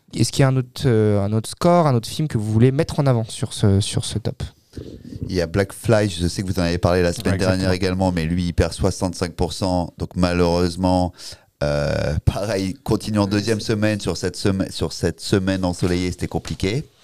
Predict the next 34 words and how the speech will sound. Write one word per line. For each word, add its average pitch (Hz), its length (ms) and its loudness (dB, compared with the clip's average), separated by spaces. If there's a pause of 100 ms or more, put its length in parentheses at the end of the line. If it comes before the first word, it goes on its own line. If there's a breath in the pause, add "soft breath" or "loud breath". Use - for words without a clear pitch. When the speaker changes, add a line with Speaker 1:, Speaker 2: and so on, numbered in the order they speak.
(200 soft breath)
Speaker 1:
Hmm. 123 140 2 (380)
C'est - 180 0
un 113 80 4
peu 143 120 4
le 139 60 2
même, 139 180 4
euh, 117 280 4
le 117 140 4
même, 123 240 4
euh, 101 340 4 (360)
la, 107 140 2
la 104 280 -2
même 127 140 2
trajectoire 135 600 2
que 127 120 0
Drive 117 260 2
Away 123 140 6
Dolls, 135 180 4 (120)
hein, 113 80 0
de 107 120 2
Ethan 104 240 2
Cohen. 123 380 4 (520 loud breath)
Euh, 92 540 4
quarante-sept 120 540 0
mille 120 160 2
entrées 120 360 2 (380 loud breath)
à 104 160 2
l'issue 104 280 -4
de - 40 -8
son, 92 400 0
son - 160 2
deuxième, 110 320 4
euh, 101 160 4
week-end. 151 480 0